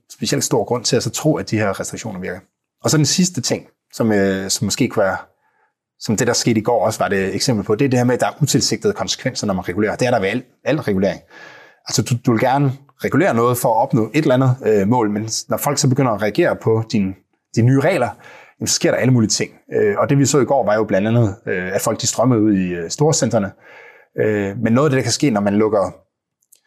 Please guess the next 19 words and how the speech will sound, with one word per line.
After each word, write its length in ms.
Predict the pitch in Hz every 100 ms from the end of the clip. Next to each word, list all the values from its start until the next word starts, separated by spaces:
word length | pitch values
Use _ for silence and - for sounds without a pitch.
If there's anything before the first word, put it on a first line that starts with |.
| - - - - _ -
altså, 100 | 123
hvis 100 | 110
du 60 |
lukker, 260 | 120 110 107
øh, 400 | 98 92 90 87 92 -
idræts-, 520 | 143 - - - - - _
øh, 180 | 113 104
idrætten 300 | 139 131 98
ned, 120 | 95
for 100 | 92
eksempel, 280 | 98 101 104
ikke? 120 | 156 - -
Øh, 240 | 113 104
så 120 | 151
i 40 | 139
stedet 220 | 156 123
for, 140 | 135
at, 160 | 113 -
øh, 480 | 98 92 90 90